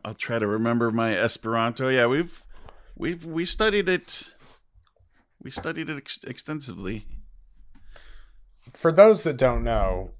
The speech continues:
Speaker 2: is Esperanto is, uh, a widely spoken, constructed international auxiliary language. Uh,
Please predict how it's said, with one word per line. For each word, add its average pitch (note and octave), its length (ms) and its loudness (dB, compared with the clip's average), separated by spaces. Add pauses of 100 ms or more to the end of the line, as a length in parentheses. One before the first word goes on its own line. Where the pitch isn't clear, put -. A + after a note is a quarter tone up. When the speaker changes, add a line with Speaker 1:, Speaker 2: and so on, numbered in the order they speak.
(100)
Speaker 2:
is G#2+ 320 -6
Esperanto A#2 680 2
is, F#2+ 340 -8 (100)
uh, G#2 300 -2 (420)
a A#2 120 -6
widely A2+ 440 2
spoken, F#2+ 680 -4 (420)
constructed C3 800 0
international A2 800 -2
auxiliary F#2 680 -4
language. D#2 680 -12 (840)
Uh, E2+ 220 -6